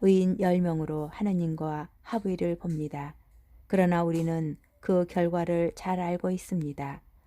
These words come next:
소돔은 말 그대로 파멸됩니다. 의인 단 열 명이 소돔에는 없었던 것입니다.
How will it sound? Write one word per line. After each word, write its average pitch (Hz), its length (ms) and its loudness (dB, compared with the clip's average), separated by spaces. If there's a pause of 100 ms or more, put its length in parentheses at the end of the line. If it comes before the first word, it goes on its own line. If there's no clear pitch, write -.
(240)
소돔은 175 720 2
말 180 300 2
그대로 165 580 0
파멸됩니다. 170 1000 -4 (680)
의인 185 420 6
단 180 380 0
열 180 200 4
명이 160 560 0
소돔에는 170 680 -2
없었던 170 480 -6
것입니다. 151 680 -8